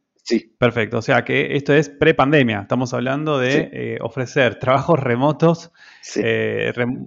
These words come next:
Speaker 2: eh, pagados, remunerados en dólares, en euros, en libras, eh, además a un mercado, sobre todo, eh, latinoamericano, ¿sí? Que está acostumbrado a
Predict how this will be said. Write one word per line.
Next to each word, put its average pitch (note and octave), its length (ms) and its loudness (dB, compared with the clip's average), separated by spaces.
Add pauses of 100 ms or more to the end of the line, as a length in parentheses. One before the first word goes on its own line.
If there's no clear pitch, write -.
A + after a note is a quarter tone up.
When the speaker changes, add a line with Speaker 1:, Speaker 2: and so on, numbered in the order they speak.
Speaker 2:
eh, A#2+ 140 -2
pagados, C#3 480 4
remunerados B2+ 540 -2
en A#2 140 -6
dólares, C#3+ 540 0
en A#2+ 120 -4
euros, C#3 440 -2
en B2 140 -10
libras, D3+ 500 -4 (500)
eh, C3 320 -2
además C3+ 680 0
a B2+ 80 2
un C#3 180 2
mercado, D#3 640 4
sobre A#2+ 280 -2
todo, F3 540 4
eh, A#2 460 -4
latinoamericano, A#2 840 -2 (240)
¿sí? C3 160 -4
Que B2 80 -8
está A#2 160 -2
acostumbrado C3 840 0
a C3+ 440 0